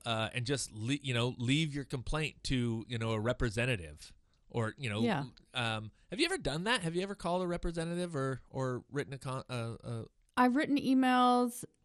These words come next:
Speaker 2: you
Speaker 1: Uh-huh.
Speaker 2: know, but I always feel like those, um, generic emails that they just, they send you that you can just put in your name
Speaker 1: Yeah.
Speaker 2: and it sends off an email. I feel like those just kind of go to, like, a junk file because,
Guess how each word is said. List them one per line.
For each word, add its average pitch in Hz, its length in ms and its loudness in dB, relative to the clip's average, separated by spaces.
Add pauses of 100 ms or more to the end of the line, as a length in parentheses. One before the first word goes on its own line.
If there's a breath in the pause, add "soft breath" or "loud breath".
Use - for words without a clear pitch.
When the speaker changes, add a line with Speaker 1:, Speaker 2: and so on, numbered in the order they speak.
(180)
Speaker 2:
you - 100 0
Speaker 1:
Uh-huh. 233 60 6
Speaker 2:
know, 214 300 4
but 233 140 0
I 240 140 6
always 262 200 4
feel 262 140 4
like 233 180 4
those, 190 380 4
um, 175 340 4
generic 175 460 4
emails 160 480 2
that 147 140 -4
they 143 160 0
just, 139 240 -4 (100)
they 160 140 0
send 156 260 2
you 147 120 2
that 135 200 -6 (180)
you 160 60 -12
can 160 160 -2
just 147 300 -4 (420 soft breath)
put 214 160 8
in 175 300 8 (200)
your 175 140 0
name 170 420 4 (300 soft breath)
Speaker 1:
Yeah. 98 220 -2 (260)
Speaker 2:
and 160 100 0
it - 200 -6
sends 175 240 2
off 160 120 2
an - 80 0
email. 165 220 4
I 156 80 2
feel 220 180 2
like 190 200 2
those 170 280 4
just - 220 -6
kind 160 180 2
of 143 140 0
go 143 360 2
to, 131 180 -6
like, 131 200 -2
a 120 120 -4 (340)
junk 143 280 0
file 127 260 -2
because, - 440 -8